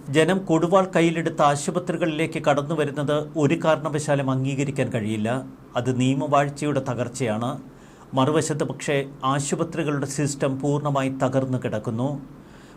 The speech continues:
പാലക്കാട് ഒൻപത് വയസ്സുകാരിയായ ഒരു പെൺകുട്ടിയുടെ കൈ മുറിച്ചു മാറ്റിയ സംഭവം നമ്മെ ഏതാനും ദിവസങ്ങൾക്ക് മുൻപ് ഏറെ വേദനിപ്പിച്ചിരുന്നു. ഡോക്ടർമാരുടെ അശ്രദ്ധയെ തുടർന്നാണ് അത്തരമൊരു സംഭവം. കളിക്കുന്നതിനിടെ പരിക്കേറ്റ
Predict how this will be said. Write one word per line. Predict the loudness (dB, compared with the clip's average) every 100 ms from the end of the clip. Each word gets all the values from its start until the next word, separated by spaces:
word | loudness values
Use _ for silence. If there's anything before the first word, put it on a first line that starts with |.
| 2
പാലക്കാട് | 4 4 2 4 4 6
ഒൻപത് | 4 4 2 2 0 2
വയസ്സുകാരിയായ | 2 0 2 2 4 2
ഒരു | 0 -2
പെൺകുട്ടിയുടെ | 0 0 2 0 0 0 2 2 0 2
കൈ | 4 4 -2
മുറിച്ചു | -2 -2 -2 -2
മാറ്റിയ | 0 0 0
സംഭവം | -2 0 0 0 0
നമ്മെ | 0 0 -2 0
ഏതാനും | 0 4 2 2
ദിവസങ്ങൾക്ക് | -2 -2 -2 -4 -4 -6 -4
മുൻപ് | -2 2 2 0
ഏറെ | 2 4 4
വേദനിപ്പിച്ചിരുന്നു. | 2 -2 0 -2 -2 -4 -4 -2 -2 -4 -10 -12 4
ഡോക്ടർമാരുടെ | 4 4 -2 2 2 4 4
അശ്രദ്ധയെ | 2 2 -2 0 0
തുടർന്നാണ് | 0 2 2 2 0 0 0 -2
അത്തരമൊരു | -4 -2 0 0 0
സംഭവം. | 0 0 2 0 0 -6 2
കളിക്കുന്നതിനിടെ | 4 4 2 2 4 4 6 4 4
പരിക്കേറ്റ | 2 4 4 4 6